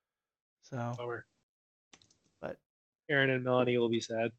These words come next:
Speaker 1: <laughs> She-, she'll probably make it to R C R, 'cause five lists, right?
Speaker 2: Yep.
Speaker 1: <sighs> Five
Speaker 2: Yeah, five shots, Fiddler.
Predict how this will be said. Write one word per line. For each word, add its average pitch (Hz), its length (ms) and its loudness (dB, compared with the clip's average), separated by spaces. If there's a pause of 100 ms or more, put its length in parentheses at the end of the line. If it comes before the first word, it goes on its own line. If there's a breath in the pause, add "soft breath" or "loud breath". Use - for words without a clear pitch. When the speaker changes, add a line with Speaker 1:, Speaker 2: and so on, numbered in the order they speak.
(880)
Speaker 1:
<laughs> - 1400 -2
She-, 156 260 0 (380 soft breath)
she'll 190 200 4
probably 240 340 10
make 240 220 4
it 220 80 4
to 226 80 4
R 220 160 6
C 190 220 2
R, 120 420 4 (120)
'cause 127 420 -2 (120)
five 156 240 6
lists, 139 600 0
right? 139 280 -4 (800)
Speaker 2:
Yep. 135 240 2 (280)
Speaker 1:
<sighs> - 260 -20
Five 180 120 -14 (1200 loud breath)
Speaker 2:
Yeah, 110 80 -8
five 156 280 6
shots, 170 340 6
Fiddler. 143 360 6